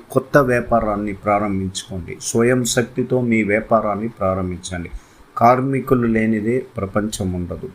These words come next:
కార్మికులు యొక్క విజయం తారాస్థాయికి ఉంటుంది.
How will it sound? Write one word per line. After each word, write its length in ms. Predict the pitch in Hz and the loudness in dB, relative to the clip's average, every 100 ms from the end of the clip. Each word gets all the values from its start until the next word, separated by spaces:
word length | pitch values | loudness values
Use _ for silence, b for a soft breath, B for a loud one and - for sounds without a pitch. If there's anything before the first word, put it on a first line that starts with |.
| - | -8
కార్మికులు 720 | - 104 107 110 107 107 98 98 | 0 2 2 -2 -2 -2 -2 0
యొక్క 320 | 98 95 - | -4 -4 -2
విజయం 680 | 95 90 95 110 113 123 - - _ - - _ _ _ - - - | -2 -2 -2 2 2 0 -4 -12 _ -20 -20 _ _ _ -20 -16 0
తారాస్థాయికి 680 | 98 104 107 - 104 104 120 | 2 4 2 2 0 0 -2
ఉంటుంది. 460 | 98 92 87 85 | -4 -4 -6 -6